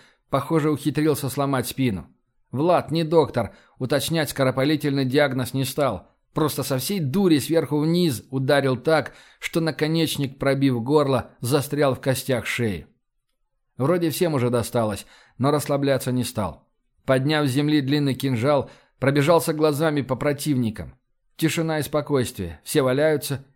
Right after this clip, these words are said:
истекая кровью. У Влада тоже с ладони капало, но не настолько сильно, чтобы паниковать по этому поводу. Подняв ружьё, перезарядил, покосился на Лилю. Та орать перестала, но смотрела на него взглядом человека,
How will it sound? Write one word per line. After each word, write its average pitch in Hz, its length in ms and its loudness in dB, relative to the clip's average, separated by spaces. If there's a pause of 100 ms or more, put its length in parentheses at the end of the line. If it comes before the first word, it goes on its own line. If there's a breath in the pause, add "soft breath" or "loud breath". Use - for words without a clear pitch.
истекая 131 520 -2
кровью. 113 540 -2 (680)
У 139 80 2
Влада 170 300 4
тоже 151 280 0
с - 100 -8
ладони 143 380 0
капало, 131 560 0 (260 loud breath)
но 143 100 0
не 170 80 2
настолько 156 540 -2
сильно, 151 340 0
чтобы 135 300 -2
паниковать 143 720 -2
по 123 80 -2
этому 131 360 -2
поводу. 110 480 -2 (640)
Подняв 139 380 0
ружьё, 135 360 2
перезарядил, 131 840 0 (380 loud breath)
покосился 135 580 -2
на 131 140 2
Лилю. 117 400 0 (380)
Та 170 160 6
орать 170 240 4
перестала, 151 640 2 (240 soft breath)
но 139 160 0
смотрела 160 500 4
на 151 120 2
него 160 240 4
взглядом 143 500 2
человека, 143 640 0